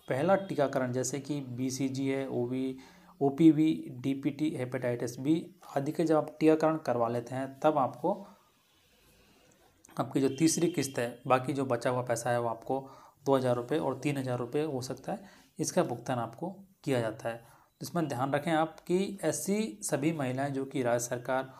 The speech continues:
और किसी सार्वजनिक क्षेत्रों में रोजगार पर हैं, उन्हें इस सुविधा का लाभ यहाँ पर नहीं दिया सकता।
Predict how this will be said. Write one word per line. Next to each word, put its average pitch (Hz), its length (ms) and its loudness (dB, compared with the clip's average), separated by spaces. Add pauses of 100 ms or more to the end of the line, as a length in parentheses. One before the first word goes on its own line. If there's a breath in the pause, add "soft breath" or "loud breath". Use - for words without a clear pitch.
(280 loud breath)
और 160 120 4
किसी 180 680 0
सार्वजनिक 139 440 0
क्षेत्रों 135 320 -6
में 139 320 -6 (480 loud breath)
रोजगार 139 380 6
पर 123 200 0
हैं, 113 280 -8
उन्हें 185 380 0
इस 165 260 -2
सुविधा 131 220 0
का 127 160 -4
लाभ 113 340 -2
यहाँ 110 160 -10
पर 123 280 -4
नहीं 120 400 -8
दिया 120 160 -4
सकता। 127 320 -4